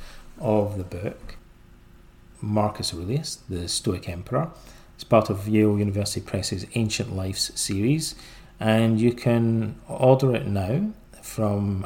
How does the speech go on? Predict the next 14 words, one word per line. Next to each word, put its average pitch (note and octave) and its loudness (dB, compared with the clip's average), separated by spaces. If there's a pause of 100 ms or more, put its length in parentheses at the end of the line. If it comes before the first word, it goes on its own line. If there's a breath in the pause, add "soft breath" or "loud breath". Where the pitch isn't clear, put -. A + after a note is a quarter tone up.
Amazon D3 0
and - -6
all A#2+ 2
other A2 4 (500 loud breath)
good G#2 -2
booksellers F#2+ -2
online. F#2+ -4
So G#2 -2
please C#3+ 6 (380)
take D3+ 4
a C#3+ 4
look G#2+ 4
at G2+ -4
it. - -4